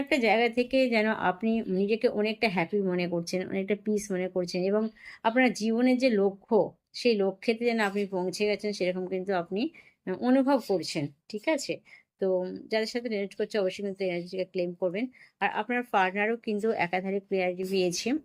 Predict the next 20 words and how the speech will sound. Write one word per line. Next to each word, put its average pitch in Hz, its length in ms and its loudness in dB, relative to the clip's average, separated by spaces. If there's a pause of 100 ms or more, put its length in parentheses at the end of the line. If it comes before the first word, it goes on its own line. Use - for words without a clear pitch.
উম, 185 180 -2
তার 190 200 4
মধ্যে 190 200 -2 (100)
যে 208 140 2
একটা, 202 180 0 (440)
উম, 185 140 -2 (440)
ধন্দ 208 320 0 (180)
ছিল, 202 160 0 (300)
একটা, 190 240 0 (260)
উম, 165 300 -2 (560)
ধাঁধা 240 400 2 (120)
ছিল, 208 160 0 (440)
সেটাকে 214 380 0
সে 220 80 2 (100)
কাটিয়ে 190 340 0
উঠেছে 190 280 -2
এবং 214 180 2
ডিভাইন 196 300 2
তাকে 180 220 -4
সাহায্য 175 260 -2